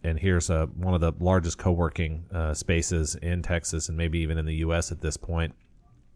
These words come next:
uh, is in our building. We should try the parking garage here, uh, with, uh, <laughs> some U S B sticks and see just what the security awareness level's like, even inside of a tech district. I'll bet,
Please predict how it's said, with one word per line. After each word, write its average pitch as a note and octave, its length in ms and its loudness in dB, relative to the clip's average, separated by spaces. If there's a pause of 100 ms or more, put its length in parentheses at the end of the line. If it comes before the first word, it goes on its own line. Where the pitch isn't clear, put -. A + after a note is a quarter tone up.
(140)
uh, F2 260 0
is F#2 160 0
in G2 120 4
our F2 80 4
building. F2 340 2
We G#2+ 120 2
should G#2 260 2
try F#2 420 4 (140)
the E2+ 80 -2
parking F#2 320 0
garage E2+ 340 2
here, E2 400 0 (140)
uh, E2 420 -2
with, F2 260 -2
uh, D#2 260 0 (300)
<laughs> - 300 -14
some F#2+ 220 0
U G2 160 8
S F2+ 120 6
B F#2 160 2
sticks - 380 2
and F#2+ 140 0
see G#2+ 260 4
just A2 420 4
what G2+ 240 4
the G2 60 0
security F#2+ 460 4
awareness F#2 420 6
level's F2+ 400 4
like, E2+ 240 4
even F#2+ 320 2
inside F2+ 800 0
of D#2+ 80 0
a E2 40 0
tech - 280 2
district. D#2 360 -2
I'll F#2 120 4
bet, D3 200 4